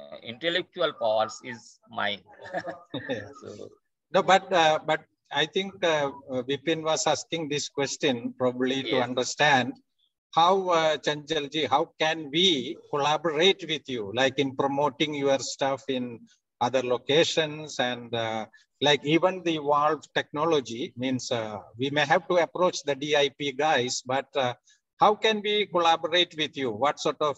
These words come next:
Speaker 2: arrangement, if you are interested in
Speaker 1: No,
Speaker 2: working
Speaker 1: if, if,
Speaker 2: together?
Speaker 1: if, if, if, if you are really interested, because first thing is that I, uh, these ideas are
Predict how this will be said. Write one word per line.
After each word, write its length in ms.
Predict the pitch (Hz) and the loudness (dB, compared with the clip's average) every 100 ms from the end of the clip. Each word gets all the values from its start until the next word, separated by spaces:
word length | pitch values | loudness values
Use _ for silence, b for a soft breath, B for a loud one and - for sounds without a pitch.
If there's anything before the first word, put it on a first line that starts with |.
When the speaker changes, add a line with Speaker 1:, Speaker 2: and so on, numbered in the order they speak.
| 151 | -4
Speaker 2:
arrangement, 720 | 139 143 139 139 147 143 139 _ - | 0 -2 -2 -4 -4 -4 -6 _ -8
if 320 | 147 139 - | -6 -6 -8
you 120 | 139 139 | 0 2
are 120 | 135 | 2
interested 640 | 139 139 156 - 147 131 | -2 0 0 0 -2 0
in 260 | 135 131 131 - | -2 -4 -8 -8
Speaker 1:
No, 200 | 190 110 | -4 -2
Speaker 2:
working 420 | 131 139 139 147 | 0 -2 -2 -6
Speaker 1:
if, 60 | 131 | -4
if, 40 | |
Speaker 2:
together? 580 | 139 156 175 160 127 131 _ | -2 4 6 6 4 2 _
Speaker 1:
if, 120 | 120 - - - _ _ _ | -20 -14 -16 -16 _ _ _
if, 240 | 135 135 160 _ _ | -10 -10 -10 _ _
if, 220 | 123 143 - _ | -12 -12 -16 _
if 200 | 117 131 - _ | -10 -10 -12 _
you 380 | 110 127 139 120 - | -14 -12 -12 -14 -4
are 180 | 117 117 | -2 -2
really 420 | 104 110 123 139 | -4 -8 -8 -10
interested, 760 | 87 107 104 - 123 123 95 90 120 | -12 -16 -16 -8 -8 -8 -10 -12 -12
because 360 | 151 175 - 113 - | -2 -2 -2 -14 -4
first 280 | 131 160 - | -2 -2 -4
thing 140 | 180 180 | -8 -4
is 280 | 156 156 156 | 0 0 2
that 180 | 170 - | 0 2
I, 320 | 90 131 139 - - | 2 2 0 -6 -8
uh, 80 | - - - - | -6 -8 -12 -12
these 280 | 151 185 - _ - - - - 131 | -6 -6 -6 _ -12 -12 -8 -2 2
ideas 460 | 139 151 196 185 | 2 4 6 8
are 200 | 180 175 | 8 4